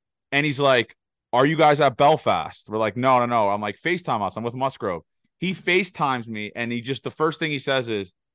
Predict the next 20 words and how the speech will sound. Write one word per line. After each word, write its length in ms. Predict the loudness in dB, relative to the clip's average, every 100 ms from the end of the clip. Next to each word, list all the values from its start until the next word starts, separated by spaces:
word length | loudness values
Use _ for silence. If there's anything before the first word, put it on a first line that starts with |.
| _
"See 300 | -10 -2 0
you 180 | 2 0
soon, 400 | 4 4 4 0
brother." 560 | 2 4 6 4 2 _ _
I 100 | -4
was 120 | -2 -2
like, 140 | -4
"What?" 380 | -4 0 2 0 -6 _ _ _ _
He's 160 | -12 -4
like, 280 | -2 -2 _ _ _ -4
"I'm 180 | 0
on 160 | 2 2
my 140 | 2
way 200 | 2 2
to 80 | 0
Toronto 520 | -2 -2 0 2 0
tomorrow 400 | -2 -6 -2 -2
morning." 360 | 0 -2 -2 -2
I'm 140 | -4
like, 300 | -4 -6 -8